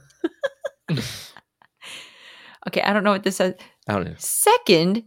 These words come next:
Speaker 1: if any of you remember the original Despicable Me, you know there is a scene when Vector kidnaps the three girls and shoots a series of heat-seeking missiles, misses? I think missiles at Gru, and then he then dodges them all.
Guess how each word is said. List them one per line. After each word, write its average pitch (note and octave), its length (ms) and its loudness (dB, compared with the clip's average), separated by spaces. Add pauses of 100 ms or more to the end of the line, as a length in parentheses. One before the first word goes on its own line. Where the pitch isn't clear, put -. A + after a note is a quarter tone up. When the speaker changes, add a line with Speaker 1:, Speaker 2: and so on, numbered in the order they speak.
(440)
Speaker 1:
if - 220 0
any A4 400 6
of C4+ 80 0
you C#4 160 4
remember A3+ 340 4
the G3+ 160 2
original G3 400 0
Despicable F3 540 2
Me, F#3+ 260 2
you F3+ 80 2
know F#3 240 4
there F#3+ 180 2
is A#3+ 120 0
a A#3 60 -2
scene A3 380 0
when G3 160 0
Vector G#3 320 2
kidnaps A3 600 0
the G3 80 -8
three G#3+ 220 -2
girls F3+ 360 4
and F3+ 100 -4
shoots G#3+ 240 -4
a A3 60 -6
series F#3 360 2
of E3 100 -4
heat-seeking G#3 640 -2
missiles, F3+ 440 -2 (540)
misses? F3+ 580 0
I - 40 -6
think E3 200 -4
missiles F#3 540 4
at F3+ 140 0
Gru, D#3+ 360 -2 (540)
and F#3+ 100 4
then F#3 220 2 (580)
he A#3 180 4
then G#3 200 4
dodges D#3+ 360 4
them D3+ 140 -2
all. - 220 -6